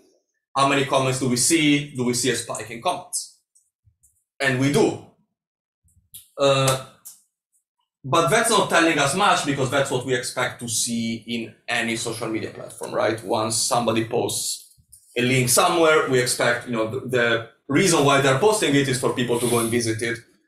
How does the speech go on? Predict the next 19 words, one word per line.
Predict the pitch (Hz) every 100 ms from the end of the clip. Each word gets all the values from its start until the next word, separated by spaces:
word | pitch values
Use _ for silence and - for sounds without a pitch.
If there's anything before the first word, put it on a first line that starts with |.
| _ -
uh, | 113 110
and | 113 117
engage | 113 113 113 110 110
with | 110
it, | 110 107 -
and | 110 110
so | 113
on | -
and | -
so | -
forth. | - - - - _ _ _ - - - _ _ _ _ -
So | - 170
we | 196
needed | 262 262
something, | - 180 160 151 170 165 156 143
uh, | 143 139 135 135 131 127 - -
slightly | - 135 147 139 135 127 139
more | 123 123
sophisticated, | 120 113 180 - - - 104 117 113